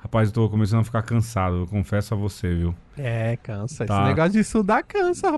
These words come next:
Speaker 1: Tá,
Speaker 2: rapaz.
Speaker 1: não, e tá um pouco demais, viu? Mas tá bom. É, vamos pro, vamos, <laughs> de-,
Speaker 2: Vamos
Speaker 1: chega
Speaker 2: pro
Speaker 1: de
Speaker 2: jogo.
Speaker 1: chorar pitanga, né? Isso a gente faz na cerveja. É,
Speaker 2: Isso.
Speaker 1: vamos lá, então, o Milagre ou Santo, né?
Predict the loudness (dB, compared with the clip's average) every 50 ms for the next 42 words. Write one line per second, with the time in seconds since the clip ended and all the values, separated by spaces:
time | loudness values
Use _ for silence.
0 | 0 0 0 0 0 0 -2 0 2 2 2 4 4 4 2 2 0 0 -2 0
1 | 0 2 2 0 0 -2 0 0 0 0 0 0 -2 -2 0 2 2 2 2 2
2 | 0 0 0 -2 -2 -4 -8 -8 0 0 0 2 4 2 4 4 2 2 0 -2
3 | -8 -12 -4 2 4 6 6 6 6 4 4 2 2 4 4 4 4 4 2 2
4 | 4 4 6 6 8 8 8 8 8 6 6 6 6 4 6 6 6 6 6 4
5 | 2 -2 -2 0 0 0 0 -2 -4 -4 -4 -6 -6 -2 0 0 2 4 4 6
6 | 8 8 8 8 6 6 6 6 6 6 4 4 2 -2 0 4 4 4 6 6
7 | 6 4 4 4 4 2 2 4 4 4 4 4 4 4 4 6 4 2 4 4
8 | 4 4 4 4 4 4 2 -2 -4 -4 -8 -18 _ -20 -20 -20 -20 -20 -20 -20
9 | -20 -18 -14 -6 0 2 4 4 6 6 6 4 4 2 2 2 4 4 4 4
10 | 4 4 4 4 4 6 4 4 2 4 4 4 4 4 4 2 0 -2 0 2
11 | 4 4 4 4 4 4 6 6 4 4 4 2 0 0 2 4 4 4 4 2
12 | 0 -2 -2 -2